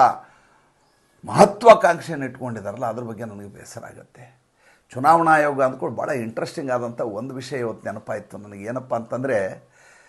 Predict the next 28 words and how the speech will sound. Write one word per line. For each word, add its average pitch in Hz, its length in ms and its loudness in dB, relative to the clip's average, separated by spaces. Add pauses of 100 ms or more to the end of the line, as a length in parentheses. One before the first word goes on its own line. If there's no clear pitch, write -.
(880)
ಒಂದು 208 300 2
ಅರವಿಂದ್ 170 400 6
ಕೇಜ್ರಿವಾಲ್ಗೆ 190 500 4
ಒಂದು 139 140 -2
ಚಟ 131 260 0
ಇದೆ, 143 360 6 (960)
"ತಾಕತ್ತಿದ್ರೆ 233 680 10
ನನ್ನ 170 200 2
ಜೊತೆ 160 220 0
ಚರ್ಚೆಗೆ 127 460 -4
ಬನ್ನಿ, 107 180 -8
ತಾಕತ್ತಿದ್ರೆ 202 800 8
ನನ್ನ 143 180 0
ಜೊತೆ 127 220 -6
ಚರ್ಚೆಗೆ 127 480 -4
ಬನ್ನಿ" 113 160 -6
ಅಂತ 101 180 -2 (560)
ಎರಡು 135 220 2
ಸಾವಿರದ 165 380 6
ಹದಿನಾಲ್ಕರಿಂದ 143 640 0
ಎಲ್ಲರಿಗೂ 160 640 8
ಇವರು 165 280 0
ಚಾಲೆಂಜ್ 135 420 -2
ಮಾಡ್ತಾ 113 260 -6
ಬಂದಿದ್ದು. 95 320 -12
ಎರಡು 117 180 -4
ಸಾವಿರದ 120 260 -4
ಹದಿಮೂರರಿಂದ 107 440 -8